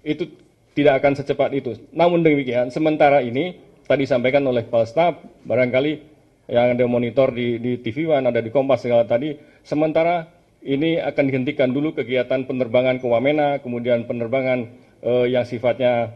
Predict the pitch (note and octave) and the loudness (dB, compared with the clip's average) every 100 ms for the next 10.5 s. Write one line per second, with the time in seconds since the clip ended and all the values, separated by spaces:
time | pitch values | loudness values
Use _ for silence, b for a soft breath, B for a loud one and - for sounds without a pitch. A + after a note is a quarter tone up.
0 | - _ _ - A#2 A#2+ A#2 A#2 A#2+ A#2+ | -18 _ _ -2 0 2 2 0 0 -6
1 | - - A#2 D3 D#3+ - - _ _ _ | -8 -10 -4 -2 -4 -10 -20 _ _ _
2 | _ _ _ _ _ _ _ _ _ _ | _ _ _ _ _ _ _ _ _ _
3 | _ _ _ _ C#3 B2 C3 D3+ D3+ C#3+ | _ _ _ _ -2 2 0 0 0 2
4 | C3+ B2+ B2 C3 A2+ C#3 A#2+ A#2+ C3 A#2+ | 2 2 0 0 0 -2 0 0 0 0
5 | C3 C3 C3 C3 A#2+ A2+ A#2 C#3+ B2+ C3 | 2 0 0 2 2 0 -4 -4 -4 0
6 | B2+ A#2 B2+ D#3+ - D#3 D3+ D3 C3+ D#3+ | 2 2 0 -4 -2 0 2 4 2 2
7 | C#3+ C3+ C3+ B2 A#2 G#2+ D#3 E3 - B | 0 0 0 0 -2 0 0 0 -6 B
8 | B - A#2 C3 C3 A#2 A2+ A2 - b | B -2 4 6 6 4 0 -2 -12 b
9 | b A2 A#2 A#2 A2+ G#2 G#2 G#2 G#2 A2+ | b 4 4 4 0 -4 -6 -8 -8 -10
10 | - - A2 G#2+ | -12 -12 -8 -8